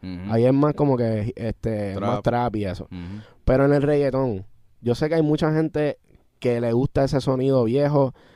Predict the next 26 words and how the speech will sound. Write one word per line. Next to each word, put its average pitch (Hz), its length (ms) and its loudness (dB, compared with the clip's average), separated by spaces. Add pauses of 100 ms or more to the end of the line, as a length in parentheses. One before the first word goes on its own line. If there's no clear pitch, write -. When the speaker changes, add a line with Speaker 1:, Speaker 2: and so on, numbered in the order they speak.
Speaker 2:
ese 113 240 -8
sonido 135 440 2
de, 120 220 2
de 110 140 -4
cuando 110 260 -6
había 104 220 -2
muchas 131 440 2
melodías 143 600 0
con 131 140 -4
las 117 120 -6
baterías, 120 720 -2
toda 98 100 -4
esa 143 140 0
Speaker 1:
Ujú. 139 80 0
Speaker 2:
vuelta. 131 420 -2 (760)
Este, 127 760 0
¿qué, 156 360 4
qué, 156 240 0
qué 151 120 2
tú 160 120 4
dirías 170 360 6
que 147 120 0
es - 140 -6
esencial 131 840 0
pa' 110 160 -2
que, 107 180 -6